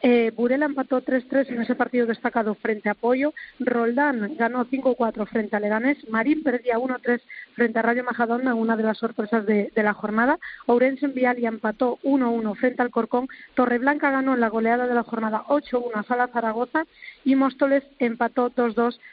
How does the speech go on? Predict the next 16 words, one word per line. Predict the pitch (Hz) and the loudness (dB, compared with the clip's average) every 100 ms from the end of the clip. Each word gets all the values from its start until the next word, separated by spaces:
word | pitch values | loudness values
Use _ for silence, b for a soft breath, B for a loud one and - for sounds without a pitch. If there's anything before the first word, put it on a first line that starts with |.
| - | -6
frente | - 240 226 | -2 0 0
a | |
Biases | 220 226 214 214 | 0 -2 -2 -4
Amarelle. | 214 202 196 190 196 - | -4 -2 -2 -2 -4 -2
También | 220 220 247 285 | -2 0 0 2
ganó, | 254 240 269 262 B B - | 2 0 -2 -4 B B -6
eh, | - 247 233 233 | 2 2 2 2
Juventud | 294 254 - 254 254 | 2 2 0 -4 -2
seis | - 247 247 | -2 -2 -2
tres | 233 226 - - | -2 -2 -6 -4
a | 226 | -4
Telde | - 226 220 | -2 -2 0
Deportivo | 214 220 214 247 226 | 0 -2 -2 0 0
en | 226 | 0
ese | 240 254 240 | 0 0 -2
duelo | - 240 240 233 254 | 2 2 2 0 -4